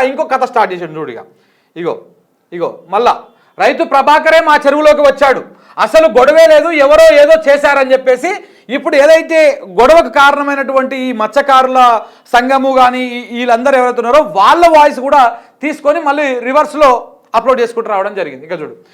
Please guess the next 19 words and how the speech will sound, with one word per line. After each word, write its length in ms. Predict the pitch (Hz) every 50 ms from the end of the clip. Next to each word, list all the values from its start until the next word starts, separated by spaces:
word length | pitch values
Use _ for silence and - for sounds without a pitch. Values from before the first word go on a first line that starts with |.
| _ _ _ -
అంటే 260 | 202 247 294 294 277
ఇప్పుడు 420 | 277 - 277 277 269 254 226 - - - - - 185
ఆయన, 120 | 233 262
ఆయన 260 | 269 - - 247 262
చావు 340 | 269 262 - 247 262 294 339
కారణమైనటువంటి 680 | - - 277 285 294 294 294 294 285 277 277 277 254 269
వాళ్ళు 280 | 254 254 262 277 262
ఎవరైతే 320 | 233 214 233 247 247 226 240
ఉన్నారో 340 | 233 233 254 311 320 320 - - - -
వాళ్ళ 320 | 185 190 214 247 277 294
వాయిస్ 280 | 262 254 247 262 254 -
తీసుకొని 420 | 240 226 - - 240 240 262 339 440 370 - _ _ _ -
వాళ్ళ 240 | 165 220 262 302 302
వాయిస్ 320 | 294 285 277 277 262 269 294 269 240 226 226 - - _ _ -
చూపించేటువంటి 440 | 320 254 311 240 294 269 269 262 247
ప్రయత్నం. 420 | - 233 202 202 170 170 156 135
ఇక 180 | 160 170 190 180
చూడు 140 | 175 151 147
ఇట్లా 260 | 165 160 165 151 -